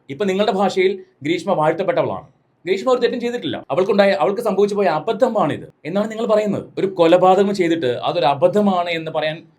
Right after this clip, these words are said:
എങ്ങനെയാണ് സാധിക്കുന്നത് എനിക്ക് മനസ്സിലാവുന്നില്ല. ഒരു കൊലപാതകം, ഇരുപത്തിരണ്ട് വയസ്സിൽ ഒരു കൊലപാതകം നടത്തിയിട്ട്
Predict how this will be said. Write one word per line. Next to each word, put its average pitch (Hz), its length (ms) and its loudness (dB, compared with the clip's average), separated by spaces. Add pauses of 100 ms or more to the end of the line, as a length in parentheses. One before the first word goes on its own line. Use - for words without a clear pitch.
(140)
എങ്ങനെയാണ് 190 540 -2
സാധിക്കുന്നത് 175 400 -4
എനിക്ക് 165 140 -8
മനസ്സിലാവുന്നില്ല. 131 460 -6 (160)
ഒരു 135 80 -8
കൊലപാതകം, 156 580 2
ഇരുപത്തിരണ്ട് 170 420 -2
വയസ്സിൽ 165 300 0
ഒരു 175 80 -4
കൊലപാതകം 165 420 0
നടത്തിയിട്ട് 147 460 -4